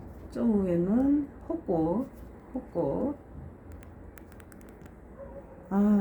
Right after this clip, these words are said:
목마가렛. 꽃반지 같아요. 아, 이뻐라. 일본 목마가렛이라고.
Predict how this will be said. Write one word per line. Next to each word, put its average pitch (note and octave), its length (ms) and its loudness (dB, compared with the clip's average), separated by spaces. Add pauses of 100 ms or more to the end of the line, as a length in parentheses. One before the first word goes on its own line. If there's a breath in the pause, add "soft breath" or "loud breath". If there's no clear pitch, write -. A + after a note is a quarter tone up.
(140)
목마가렛. F#3+ 640 6 (2250)
꽃반지 A3+ 420 6
같아요. F#3+ 420 -4 (1000)
아, B3+ 300 4
이뻐라. - 380 -4 (3500)
일본 F#3+ 380 6
목마가렛이라고. D#3 1040 0